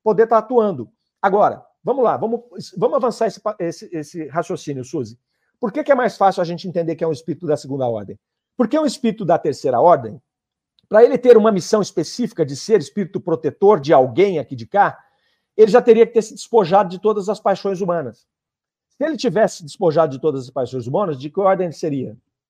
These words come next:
Da segunda, e não da terceira. Percebe? Então é muito difícil você dar uma atribuição tão grave como essa de ser um espírito protetor pra um espírito que ainda tá falível. Ele tem coisas pra trabalhar nele ainda muito fortes.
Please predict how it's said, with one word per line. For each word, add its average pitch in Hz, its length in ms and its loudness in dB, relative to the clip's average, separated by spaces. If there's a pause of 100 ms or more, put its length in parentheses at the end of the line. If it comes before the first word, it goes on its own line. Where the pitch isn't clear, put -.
(220)
Da 156 100 -4
segunda, 147 520 -6 (120)
e 135 60 -10
não 147 120 -2
da 160 80 4
terceira. 131 500 -6 (600)
Percebe? 151 360 -2 (400)
Então 214 200 -2
é - 20 0
muito 285 200 0
difícil 233 460 -2
você 156 240 -2
dar 190 160 4
uma 165 160 -2
atribuição 143 800 -2 (280)
tão 277 160 4
grave 180 300 4
como 151 220 -4
essa 170 240 -6
de - 80 -20
ser 170 100 -6
um 156 60 -4
espírito 139 400 -10
protetor 139 480 -4
pra 220 120 -6
um 220 40 0
espírito 202 340 -8
que - 80 -2
ainda 220 180 -2
tá 220 240 2
falível. 226 720 0 (1400)
Ele 175 160 0
tem 190 180 4
coisas 233 400 4
pra 196 160 2
trabalhar 180 540 4
nele 220 260 6
ainda 240 360 2
muito 220 260 -2
fortes. 240 480 0